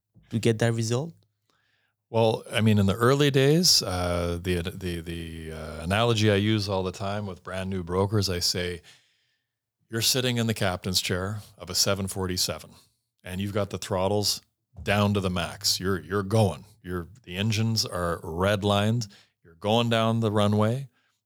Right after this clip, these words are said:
Speaker 2: and there's really tall trees at the end of that runway.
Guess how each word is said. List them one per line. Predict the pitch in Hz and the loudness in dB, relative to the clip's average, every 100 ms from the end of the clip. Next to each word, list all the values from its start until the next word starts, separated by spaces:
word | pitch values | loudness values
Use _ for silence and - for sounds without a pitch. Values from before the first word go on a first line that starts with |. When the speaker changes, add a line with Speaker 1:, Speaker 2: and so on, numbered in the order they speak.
| _ | _
Speaker 2:
and | 90 | -8
there's | 87 85 | -6 -6
really | 90 98 117 123 120 | -2 4 6 6 4
tall | 120 113 110 | 4 2 2
trees | - 110 104 98 | 0 -2 -2 -2
at | 98 | -4
the | 95 | -4
end | 95 | -2
of | |
that | 95 90 | 0 0
runway. | 90 90 85 67 | 0 -4 -6 -10